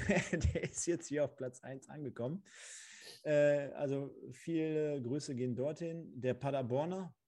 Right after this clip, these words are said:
Wahnsinn, ein Paderborner auf Platz zwei beim M S V im Tippspiel. Und der Schimanski, äh, auf Platz zwei, zusammengeteilter Platz. Und Zebrahimovic ist von der eins runter auf die vier. Das war kein guter Spieltag für ihn, denn er hat nur vier Punkte geholt.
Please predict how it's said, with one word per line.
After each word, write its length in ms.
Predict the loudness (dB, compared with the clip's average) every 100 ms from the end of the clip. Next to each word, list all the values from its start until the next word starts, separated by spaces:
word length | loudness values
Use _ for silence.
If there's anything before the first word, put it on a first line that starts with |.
| -10
Wahnsinn, 500 | -4 -2 -2 -6 -12
ein 160 | -14 -12
Paderborner 640 | -8 -8 -6 -6 -6 -8
auf 180 | -12 -14
Platz 280 | -14 -14 -12
zwei 300 | -10 -6 -6
beim 180 | -8 -8
M 140 | -8
S 100 | -8
V 260 | -10 -10 -10
im 160 | -12 -12
Tippspiel. 440 | -14 -12 -12 -12 _ -20 -20 _ -4
Und 240 | -2 0
der 80 | 0
Schimanski, 800 | 2 2 0 -2 -4 -2 -2 -6 _ _ _ _ _ _ -4
äh, 400 | -2 -2 -6 -10 -16 _
auf 240 | -8 -8 -6
Platz 260 | -6 -6
zwei, 440 | -4 -2 0 -2 -6
zusammengeteilter 720 | -10 -6 -4 -4 -2 -4 -4
Platz. 400 | -4 -6 -6 -10 -12
Und 340 | -10 -10 -4
Zebrahimovic 840 | 0 4 6 6 4 4 2 0 -2
ist 180 | -2 -2
von 180 | -6 -4
der 100 | -6
eins 320 | -6 -6 -6
runter 500 | -6 -4 -6 -6 -10
auf 420 | -10 -4 -4 -4 -8
die 140 | -4 -2
vier. 360 | 4 6 8
Das 200 | 6 0
war 120 | 0 -2
kein 260 | -2 -2
guter 200 | -2 -2
Spieltag 340 | -2 -2 -2 0
für 140 | 0
ihn, 140 | 2
denn 160 | 2 2
er 100 | 0
hat 60 | -2
nur 100 | -4
vier 140 | -6
Punkte 240 | -6 -2
geholt. 300 | 0 0 -2